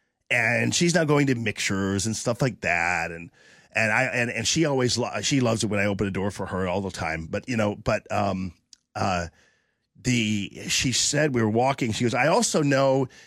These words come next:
that you walk on uh, the curb side of the street, and I walk on the inside. And I'm like, "You remembered that?" I go, "Yeah." Because what happens is you walk,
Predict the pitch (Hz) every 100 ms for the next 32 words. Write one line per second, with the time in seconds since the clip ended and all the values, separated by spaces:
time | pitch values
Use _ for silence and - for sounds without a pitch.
0 | _ 135 131 139 147 147 143 151 156 -
1 | 139 139 131 131 104 _ _ _ - 123
2 | 117 110 104 104 - 131 117 113 - -
3 | 180 170 127 165 123 110 110 - 143 151
4 | 113 95 - 120 139 139 131 - 127 110
5 | 104 135 156 - 104 80 76 - _ _
6 | _ _ _ _ _ _ _ 143 147 135
7 | 151 254 294 143 131 170 254 220 262 285
8 | 294 - 139 147 135 160 226 135 - _
9 | _ _ - 156 180 160 139 139 185 233
10 | 147 123 135 120 123 147 180 -